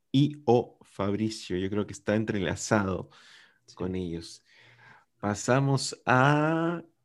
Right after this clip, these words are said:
Speaker 1: Nicolás. <laughs>
Speaker 2: ¿Cómo es la frase? "Cualquier parecido con la realidad es pura coincidencia",
Speaker 1: Es
Speaker 2: ¿no?
Speaker 1: pura coincidencia. <laughs>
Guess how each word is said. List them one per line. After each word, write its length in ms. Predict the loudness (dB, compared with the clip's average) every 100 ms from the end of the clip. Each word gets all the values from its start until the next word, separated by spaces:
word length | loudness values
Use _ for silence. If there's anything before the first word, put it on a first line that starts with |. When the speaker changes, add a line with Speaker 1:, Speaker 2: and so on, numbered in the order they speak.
| -4
Speaker 1:
Nicolás. 1040 | 4 6 8 8 10 8 6 0 0 -2 -6 -12 -20 -18
<laughs> 1080 | -16 -16 -18 -20 -20 -20 _ _ -20 _ 2
Speaker 2:
¿Cómo 260 | 6 8
es 80 | 8
la 120 | 6
frase? 500 | 2 2 2 2 -2
"Cualquier 500 | 0 -2 2 4 4
parecido 460 | 2 -2 0 2 4
con 200 | 2 0
la 100 | 0
realidad 400 | 0 0 2 2
es 100 | 0
pura 260 | 2 2 4
coincidencia", 720 | 2 -2 0 0 0 0 -2
Speaker 1:
Es 140 | -2 -4
Speaker 2:
¿no? 140 | 4
Speaker 1:
pura 180 | 4 6
coincidencia. 960 | 4 4 4 4 4 0 -2 -4 -4 -4
<laughs> 680 | -8 -6 -8 -6 -10 -10